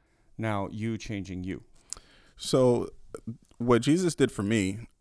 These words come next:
Speaker 2: and I thank him for doing so because I'm a hard-headed individual, and sometimes I have to physically go through it in order to get the message.
Speaker 1: Sure.
Speaker 2: But he took everything away.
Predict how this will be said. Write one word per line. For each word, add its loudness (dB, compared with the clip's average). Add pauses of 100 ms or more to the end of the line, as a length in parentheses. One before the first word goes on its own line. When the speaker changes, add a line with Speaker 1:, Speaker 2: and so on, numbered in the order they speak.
(120)
Speaker 2:
and -2
I -4
thank -2
him 0
for -4
doing 0
so 0
because -4
I'm -2
a -2
hard-headed 0
individual, -2
and -4
sometimes -2
I -2
have -4
to -8
physically -4
go -2
through -2
it -2
in -2
order -2
to -6
get -2
the -2
message. -6 (240)
Speaker 1:
Sure. -14
Speaker 2:
But 8
he 4
took 0
everything 2
away. 2